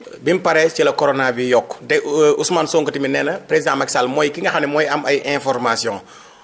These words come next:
moom la ñuy jox ay bulletin bis bu yàlla sàkk di ko jox fi réew mi toll xeet yooyu. Moom mi ñu jox nag ay xibaar,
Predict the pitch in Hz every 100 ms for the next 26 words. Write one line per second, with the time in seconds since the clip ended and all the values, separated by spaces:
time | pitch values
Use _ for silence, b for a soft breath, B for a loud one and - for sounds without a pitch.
0 | B - 139 139 139 139 - 127 120 127
1 | 135 135 131 135 139 139 135 127 123 120
2 | 131 127 - 139 147 143 135 127 123 -
3 | 127 123 110 131 156 180 180 160 151 135
4 | - - _ 143 143 160 127 139